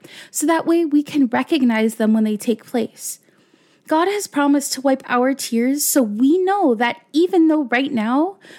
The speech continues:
we may be going through a difficult time, later these problems will no longer weigh on us. We know this will happen because God fulfills every promise he makes. Number three, Joshua one verse nine.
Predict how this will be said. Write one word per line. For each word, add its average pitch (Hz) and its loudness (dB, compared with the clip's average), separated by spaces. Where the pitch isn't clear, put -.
we 320 6
may 302 4
be 330 0
going 277 2
through 262 0
a 247 0
difficult 254 -4
time, 285 -4
later 320 0
these 339 0
problems 339 0
will 339 2
no 285 4
longer 285 2
weigh 233 0
on 247 0
us. - -10
We 285 6
know 269 4
this 330 -4
will 359 -4
happen 262 0
because 254 -4
God 240 -2
fulfills 226 -6
every 233 0
promise 202 -4
he 214 -2
makes. - -8
Number 247 2
three, 240 -4
Joshua 320 0
one 247 2
verse 240 -2
nine. 202 -6